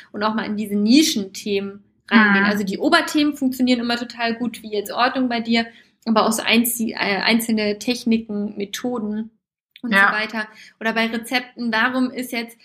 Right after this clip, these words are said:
Speaker 1: dein Kürbisauflauf besser als die hunderttausend anderen,
Speaker 2: <laughs>
Speaker 1: ne? Also, <laughs> da kann man ja auch, äh, schön mit den Worten einfach spielen. Das
Speaker 2: Ja.
Speaker 1: ist besonders cremig oder wie auch immer. Ja.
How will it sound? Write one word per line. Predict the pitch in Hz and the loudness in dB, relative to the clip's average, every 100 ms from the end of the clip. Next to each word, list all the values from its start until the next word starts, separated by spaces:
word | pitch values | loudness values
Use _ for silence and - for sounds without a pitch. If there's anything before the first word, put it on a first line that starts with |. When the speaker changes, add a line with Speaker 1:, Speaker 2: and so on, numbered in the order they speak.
| _ _ | _ _
Speaker 1:
dein | - 220 247 254 262 | 2 4 6 4 2
Kürbisauflauf | 262 262 254 254 - 226 226 214 214 226 226 | 0 2 0 -2 -4 -4 -4 -4 -2 -2 -4
besser | - 220 - 233 233 | -2 -2 0 -2 -2
als | - 226 - - | -4 -4 -8 -12
die | 247 214 233 226 - _ - | -14 -4 -4 -4 -8 _ -4
hunderttausend | 254 233 226 233 226 220 - | 0 0 -2 -4 -4 -4 -4
anderen, | 262 247 196 - 202 202 _ | -2 0 0 -2 -2 -12 _
Speaker 2:
<laughs> | - | 0
Speaker 1:
ne? | 269 359 254 - | 0 2 0 0
Also, | 233 392 233 247 - - - 311 349 | -2 0 0 -2 -6 -16 -12 -6 0
<laughs> | - - 392 - - _ | 0 2 0 0 -6 _
da | 226 | 0
kann | 240 285 | 2 4
man | 285 277 | 2 4
ja | 226 226 | 2 2
auch, | 339 - | 0 -2
äh, | 254 254 262 | 2 2 2
schön | - 262 294 277 | 0 -2 -2 -2
mit | 277 | 0
den | 254 226 | 0 0
Worten | 233 - 240 202 | 0 -2 -4 -6
einfach | 196 202 208 | -4 -6 -6
spielen. | 214 - 220 202 180 190 220 | -8 -8 -4 -2 -2 -6 -4
Das | 226 | 2
Speaker 2:
Ja. | 226 | 4
Speaker 1:
ist | 190 247 | 4 4
besonders | 226 240 254 247 - | 2 2 2 0 -6
cremig | - 240 247 226 208 208 208 | -8 -4 0 0 0 -2 -4
oder | - 214 208 190 | -8 -6 -6 -4
wie | |
auch | - - - | -6 -8 -14
immer. | 190 160 202 - | -12 -12 -12 -18
Ja. | _ - | _ -20